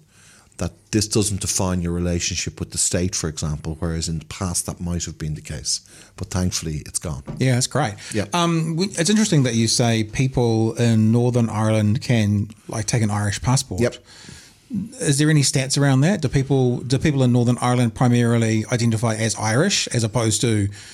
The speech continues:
Speaker 2: sort of British? Um,
Speaker 1: Yeah, these thing-, these things are always tricky, and I think this is the beauty of, uh, head, uh, sectarian head counts and, uh, head counts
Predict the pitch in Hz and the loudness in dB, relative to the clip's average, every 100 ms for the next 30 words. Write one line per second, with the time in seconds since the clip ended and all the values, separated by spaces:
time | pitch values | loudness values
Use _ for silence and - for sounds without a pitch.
0 | - - - - 135 101 101 - - 117 | -20 -20 -8 0 0 0 -4 -12 -4 0
1 | 120 117 107 - - - - 110 113 104 | 2 2 0 0 0 -4 -4 -2 0 2
2 | 104 104 - - 78 65 - 135 151 147 | 0 -2 -6 -10 -10 -10 -6 2 4 4
3 | - 156 - - 156 147 147 160 160 165 | 4 4 4 2 2 2 4 4 4 2
4 | 131 127 123 123 113 - - 127 110 98 | 4 4 4 4 4 2 0 0 0 0
5 | 107 104 101 120 101 127 - 113 - 101 | 0 0 0 -2 0 0 0 0 -2 -2
6 | 117 120 127 110 98 95 - - - - | 0 2 2 2 2 0 -2 -8 -18 -18
7 | 104 - 120 113 104 135 151 156 147 135 | -18 -6 -4 -2 0 0 -2 -4 -8 -8
8 | 123 156 120 - 135 127 160 151 131 120 | -10 -12 -8 -4 -4 -2 0 2 2 0
9 | 120 - 113 110 - 104 95 98 - - | 0 -2 -2 0 0 0 -2 -4 -14 -20
10 | - - _ - 110 110 - 131 131 - | -20 -20 _ -6 -4 -2 0 0 0 0
11 | 117 107 | 0 0